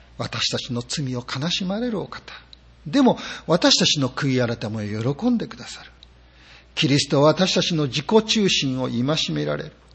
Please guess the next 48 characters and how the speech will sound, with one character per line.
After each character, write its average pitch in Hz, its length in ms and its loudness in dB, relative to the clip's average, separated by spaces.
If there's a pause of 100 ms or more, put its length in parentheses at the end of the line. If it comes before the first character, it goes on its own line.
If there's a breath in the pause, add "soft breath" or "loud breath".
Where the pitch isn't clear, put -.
(240)
で 160 180 0
も 214 200 2 (360 loud breath)
私 120 320 -4
た 117 80 -6
ち 127 160 -8
の 190 400 -2
祈 120 420 2
り 113 60 -2
を 113 240 -2
受 - 160 -8
け 143 60 0
入 104 140 -2
れ 87 40 -10
て - 100 -14
く - 100 -14
だ - 100 -10
さ - 180 -10
る。 - 60 -20 (920 loud breath)
キ 170 120 2
リ 175 80 6
ス - 100 2
ト 185 100 8
は 190 60 12
私 190 280 6
た 208 100 6
ち 185 120 2
の 160 260 2
冷 202 260 8
淡 214 260 6
な 160 120 2
心 131 400 2
を 104 100 0
嫌 113 280 0
わ 139 120 4
れ 139 80 -2
ま 143 140 -4
す 135 120 -12
が、 - 280 -12 (560 soft breath)
私 110 340 -4
た 107 140 -6
ち 120 160 -8
の 226 260 -2 (300 loud breath)
神 123 380 0
へ 101 60 -8
の 107 220 -12
情 147 300 0
熱 226 320 -2
を 254 160 -4